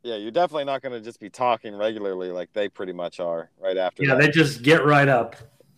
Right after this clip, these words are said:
Speaker 1: So, uh, unrealistic deaths aside, let's say, what, what would be the count here? What's the death count?
Speaker 2: I mean, I put it at six. I don't know, though. I feel, I feel like we might have had more than that.
Speaker 1: I've got one, two,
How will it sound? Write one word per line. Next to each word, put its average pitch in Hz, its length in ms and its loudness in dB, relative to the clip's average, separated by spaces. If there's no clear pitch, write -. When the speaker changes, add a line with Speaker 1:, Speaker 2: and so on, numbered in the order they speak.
Speaker 1:
So, 160 240 6
uh, 139 240 6
unrealistic 170 760 2
deaths 131 320 -6
aside, 104 440 -4
let's 127 180 -10
say, 135 260 -2
what, 151 340 -6
what 170 160 0
would 160 160 -2
be 147 80 -8
the 143 100 -8
count 113 340 -10
here? 87 280 -16
What's 131 220 -2
the 127 100 -8
death 107 260 2
count? 87 240 -12
Speaker 2:
I - 120 -4
mean, 147 180 2
I 170 140 6
put 190 220 4
it 160 120 4
at 131 140 2
six. - 800 -2
I 135 220 2
don't 135 160 2
know, 139 180 4
though. 117 160 2
I 113 80 0
feel, 139 220 -2
I 120 60 -4
feel 143 180 -2
like 135 140 0
we 127 80 -4
might 123 180 0
have 120 80 2
had 113 60 -6
more 123 160 0
than 113 120 -8
that. 104 240 -8
Speaker 1:
I've 104 220 -8
got 104 240 0
one, 120 320 -4
two, 113 460 -4